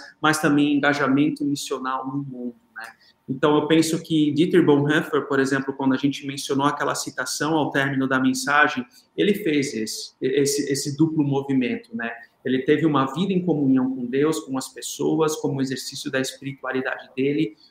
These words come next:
mas também engajamento no mundo, servindo as pessoas. Então, a gente precisa ter essa dupla dimensão, e eu penso que nessa dupla dimensão, como dois lados da mesma moeda, a gente exerce a nossa espiritualidade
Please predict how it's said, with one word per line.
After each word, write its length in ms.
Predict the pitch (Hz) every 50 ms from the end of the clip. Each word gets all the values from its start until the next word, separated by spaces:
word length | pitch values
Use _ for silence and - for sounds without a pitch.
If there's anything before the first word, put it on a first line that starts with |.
| _ -
mas 160 | 143 143 139
também 340 | - 147 131 135 143 143 143
engajamento 640 | 143 143 143 139 139 135 127 131 139 139 135 151 135
no 140 | 135 127
mundo, 360 | 123 127 131 139 151 156 143 147
servindo 480 | - - 147 131 131 - 143 139 131
as 100 | 135 -
pessoas. 460 | - - 143 - - - 123 120 -
Então, 140 | 113 123 127
a 40 | 127
gente 180 | 139 139 139 -
precisa 340 | - - - - - 156 151 -
ter 80 | - 151
essa 260 | 151 - - 147 - -
dupla 240 | 175 180 180 170 -
dimensão, 640 | - 160 156 151 143 135 131 - - - 139 139 139 151 156 - - - - - _ _ _ -
e 60 | 143
eu 80 | 147 139 143
penso 260 | 151 156 156 156 160
que 80 | - 165
nessa 400 | 151 151 151 - - 147 139 -
dupla 300 | - 175 180 180 190 175
dimensão, 560 | 165 - 156 151 147 147 147 - - 139 131 131
como 260 | - 135 139 139 135
dois 240 | 143 156 165 156 156
lados 300 | 147 143 147 147 - -
da 140 | 143 131 117
mesma 260 | - 139 - 151 143
moeda, 400 | 139 135 131 135 131 135 135 139
a 40 | 135
gente 260 | - 139 135 - 139
exerce 400 | 131 - 131 131 127 - - 139
a 40 | 131
nossa 300 | 131 123 - - 131 131
espiritualidade 1040 | 131 - - - 135 - - - 139 131 127 127 123 120 120 123 131 - - 131